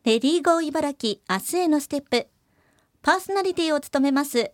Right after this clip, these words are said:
有働文子です。今日もお仕事、子育て、お疲れ様でした。暑さ寒さも彼岸までという言葉通り、すっかり秋めいてきました。新緑の木々も少しずつ色が変わり、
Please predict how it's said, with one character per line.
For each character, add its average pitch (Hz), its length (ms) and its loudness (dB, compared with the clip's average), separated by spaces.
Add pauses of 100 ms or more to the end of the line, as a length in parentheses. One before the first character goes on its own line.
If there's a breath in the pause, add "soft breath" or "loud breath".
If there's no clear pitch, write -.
有 269 140 -2
働 233 200 0
文 247 200 0
子 208 120 -4
で 220 140 0
す。 - 140 -14 (1040)
今 339 120 4
日 - 20 2
も 262 240 2 (100)
お 202 60 -2
仕 330 180 -2
事、 294 320 -2
子 214 120 -8
育 285 280 -2
て、 226 300 -4
お 196 60 -2
疲 - 220 -8
れ 254 120 0
様 269 240 0
で 285 100 2
し 285 80 -6
た。 247 160 -2 (1160 soft breath)
暑 370 220 0
さ 370 220 0
寒 370 240 -2
さ 359 160 -2
も 302 100 2
彼 262 160 -2
岸 269 160 2
ま 285 140 2
で 285 120 -2
と 277 80 -4
い 262 120 0
う 254 60 -2
言 262 220 -4
葉 277 100 2
通 269 180 2
り、 240 220 -2
す - 200 -6
っ - 40 -16 (160)
か 370 140 2
り 339 180 0
秋 254 300 0
め 294 160 4
い 285 40 0
て 277 120 -6
き 254 100 -4
ま 254 140 0
し - 40 -6
た。 - 200 -6 (920 soft breath)
新 311 260 0
緑 320 220 -2
の 302 140 2
木 294 140 -4
々 269 240 2
も 214 40 -2
少 320 240 -2
し 330 140 -6
ず 359 140 -2
つ 311 160 -4
色 277 180 0
が 269 180 2
変 254 80 -4
わ 247 120 0
り、 233 200 -2